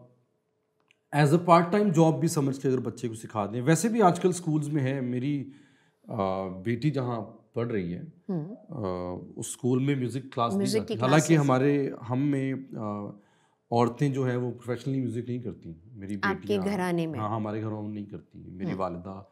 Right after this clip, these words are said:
Speaker 2: हम्म।
Speaker 1: अ, मेरी सिस्टर्स हैं दो, मेरी बेटियां हैं, हम, हमारी औरतें प्रोफेशनली नहीं करती,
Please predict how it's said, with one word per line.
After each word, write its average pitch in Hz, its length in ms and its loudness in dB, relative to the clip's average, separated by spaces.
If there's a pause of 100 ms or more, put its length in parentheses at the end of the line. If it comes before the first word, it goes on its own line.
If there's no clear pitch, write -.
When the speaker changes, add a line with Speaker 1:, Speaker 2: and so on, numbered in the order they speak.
(120)
Speaker 2:
हम्म। 123 160 -6
Speaker 1:
अ, 87 520 -8
मेरी 90 640 -8
सिस्टर्स 110 440 -6
हैं 95 160 -6
दो, 90 260 -10
मेरी 92 180 -12
बेटियां 92 340 -8
हैं, 87 140 -12
हम, 104 460 -8
हमारी 107 300 -2
औरतें 107 360 -2
प्रोफेशनली 117 420 -8
नहीं 123 140 -8
करती, 110 340 -12